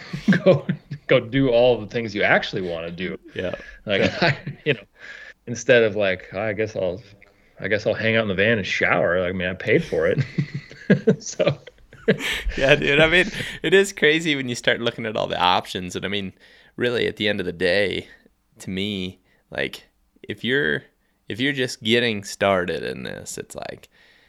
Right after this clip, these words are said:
Speaker 2: the basics. Like, what are some of the basics? I guess maybe
Speaker 1: Mm-hmm.
Speaker 2: that's something that we should have covered earlier, but hey, we're getting to it. It's like,
Speaker 1: Oh, we can do it now. We'll Tarantino it. We
Speaker 2: What
Speaker 1: can
Speaker 2: are
Speaker 1: start with the beginning stuff now.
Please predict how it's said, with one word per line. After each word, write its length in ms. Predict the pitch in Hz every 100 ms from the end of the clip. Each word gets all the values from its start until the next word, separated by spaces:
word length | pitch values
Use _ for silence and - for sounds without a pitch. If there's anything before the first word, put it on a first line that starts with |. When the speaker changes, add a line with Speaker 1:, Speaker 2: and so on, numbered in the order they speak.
| _ _ _ _ _ _ _ _ _ _ -
Speaker 2:
the 80 | 98
basics. 800 | 110 107 95 90 - 55 - -
Like, 160 | 90
what 180 | 135 160
are 120 | 151
some 260 | 147 143 131
of 80 | 120
the 80 |
basics? 1000 | 98 - 90 92 - - 50 - - - - _ _ -
I 60 |
guess 280 | 104 110 -
maybe 220 | 104 101
Speaker 1:
Mm-hmm. 60 | 95
Speaker 2:
that's 180 | 98 95
something 380 | 104 95 92 90
that 120 | 76
we 80 | 92
should 220 | - 87
have 80 | 82
covered 320 | - 82 82
earlier, 380 | 104 95 80 82
but 240 | 85 62
hey, 180 | 107 90
we're 140 | 85
getting 320 | 107 101 - 92
to 120 | 104
it. 200 | - 98
It's 140 | 113
like, 240 | 90 71 - -
Speaker 1:
Oh, 80 | 170 110
we 60 |
can 60 | 107
do 100 | 131
it 60 | 117
now. 360 | 120 98 87 - -
We'll 100 | 120
Tarantino 640 | - 156 127 135 131 95 82
it. 80 | -
We 80 | 202
Speaker 2:
What 100 | 226
Speaker 1:
can 140 | 92
Speaker 2:
are 40 |
Speaker 1:
start 280 | - 127 117
with 140 | 98 -
the 80 |
beginning 420 | 95 - - 98 87
stuff 320 | - 156 -
now. 280 | 92 80